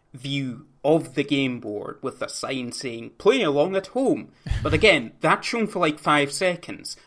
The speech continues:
And it's like, before you even, like, readjust your mind to this new board, they'll show you somebody else. And then you're just starting all over again. And this is what I feel is,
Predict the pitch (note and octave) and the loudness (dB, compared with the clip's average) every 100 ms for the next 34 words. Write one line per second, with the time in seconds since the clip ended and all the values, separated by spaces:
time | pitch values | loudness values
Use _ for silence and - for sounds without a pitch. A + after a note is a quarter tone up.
0 | - E3+ D#3 D3+ - E3 D#3+ - D#3 D3 | -2 0 0 -4 -6 -4 -4 0 2 2
1 | - - _ D#3 - G3 G#3 F#3+ F#3 F3 | -6 -20 _ -8 0 2 2 2 -2 0
2 | D#3+ D#3 D3+ D3 C#3+ - _ _ - C#3 | 0 0 0 0 -2 -16 _ _ -16 -8
3 | C#3 E3+ F#3 D3 D#3+ D#3 - - C#3+ C3 | -2 2 2 2 0 -2 -4 -2 0 2
4 | D#3+ F#3 C3+ A2 - - - D3+ D3 C#3+ | 2 2 -2 -4 -12 -14 -4 -4 0 0
5 | C#3 D3+ D3 F3 E3 - _ _ - F3+ | 0 -6 -2 -2 -4 -8 _ _ 0 4
6 | F3 G#2 A2+ _ - F3 E3+ - F#3+ F3+ | 4 2 -4 _ -2 0 0 -2 -4 -2
7 | E3 D#3+ - D#3+ D3+ D3 F3+ C3 G#2+ - | -2 -2 -4 -2 2 4 4 2 -2 -8
8 | - - _ _ _ - D3+ D3+ D#3 D#3 | -10 -12 _ _ _ -4 0 2 4 4
9 | D3+ D3+ D3+ D3 D#3+ - - D3+ D3 C#3 | 4 0 -4 -4 -4 -2 0 0 0 -4
10 | C3+ D3+ G#3 B2+ A2+ A#2+ - - D#3 D3+ | -2 -2 -2 -4 -4 -8 -12 -6 -4 -2
11 | F#3 G#3+ - G3+ D#3+ E3+ D3+ C#3 - D#3 | -2 -2 -2 -4 -2 0 0 -2 -4 -2
12 | C#3+ C3+ B2+ | -2 -2 -4